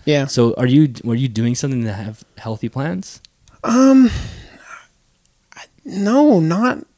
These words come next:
Speaker 1: specifically.
Speaker 2: Mm.
Speaker 1: I think it's just I have experience growing plants where most people kinda get a pot those from Walmart or whatever and throw it in their tank. And a lot of people don't realize that the, the casual misting you'll give your crested gecko or whatever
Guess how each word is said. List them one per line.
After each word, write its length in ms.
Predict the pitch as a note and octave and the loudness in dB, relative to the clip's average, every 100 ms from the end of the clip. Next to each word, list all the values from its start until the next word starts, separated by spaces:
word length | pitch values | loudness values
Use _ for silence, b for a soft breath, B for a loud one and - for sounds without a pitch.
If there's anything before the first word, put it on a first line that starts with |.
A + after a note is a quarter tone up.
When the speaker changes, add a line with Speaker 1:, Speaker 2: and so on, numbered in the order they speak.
| _ - | _ -6
Speaker 1:
specifically. 920 | - - E3 - - D#3+ A3 A3 C4 | -4 -2 0 0 0 -2 -2 0 0
Speaker 2:
Mm. 60 | |
Speaker 1:
I 40 | A3 | 0
think 220 | A3 G#3+ | 0 -2
it's 100 | G#3+ | -2
just 240 | - G3 | -2 0
I 80 | F3 | 0
have 480 | D#3 E3+ E3 E3 D3 - | -2 -2 0 0 -4 -6
experience 760 | - - - D3 D3+ C3+ B2+ | -4 -4 -4 -2 -2 -4 -8
growing 320 | - C#3 A2+ | -8 -8 -8
plants 420 | - D#3+ C3+ A#2 | -8 -6 -6 -6
where 80 | C#3+ | -6
most 260 | C#3 C#3 - | -4 -6 -6
people 440 | C#3+ C#3 C3 C3 B B B | -8 -4 -6 -6 B B B
kinda 180 | - C#3+ | -8 -6
get 160 | B2+ C3 | -2 -2
a 60 | |
pot 320 | - C3+ B2+ - | -2 -4 -4 -2
those 220 | C#3+ C3+ | -4 -4
from 180 | D3 B2+ | -6 -4
Walmart 500 | B2 C3 B2+ B2+ B2+ | -2 -2 -2 -2 -4
or 40 | |
whatever 300 | B2+ C3 C3 | -4 -4 -6
and 100 | C3+ | -6
throw 280 | - C3 C3 | -6 -4 -4
it 60 | C3 | -2
in 120 | C3 | -6
their 100 | C3 | -8
tank. 420 | - B2+ C3 C#3 | -8 -8 -8 -8
And 200 | B2 A#2+ B B B - | -8 -10 B B B -8
a 60 | |
lot 160 | C3 C#3+ | -6 -4
of 60 | |
people 240 | D3+ E3 D3+ | -4 -4 -2
don't 240 | D3 D3 | -2 -2
realize 480 | C#3+ D#3+ C3 B2+ B2 | -2 -2 -4 -6 -8
that 180 | B2 G#2+ - | -6 -8 -10
the, 320 | - C3+ A#2 A2 | -12 -6 -6 -6
the 140 | C#3 | -8
casual 520 | - D3+ D3 D3+ C#3+ | -6 -4 -4 -4 -4
misting 420 | C3 D3 - C3+ B2+ | -4 -4 -4 -6 -6
you'll 160 | B2 | -8
give 340 | B2+ - C3 C3+ | -8 -8 -8 -8
your 200 | B2+ A#2+ | -8 -10
crested 480 | - D3 C#3+ - A#2+ | -8 -6 -4 -6 -8
gecko 260 | A#2+ - | -10 -8
or 120 | A#2+ A#2 | -6 -6
whatever 340 | A2 A2+ | -6 -6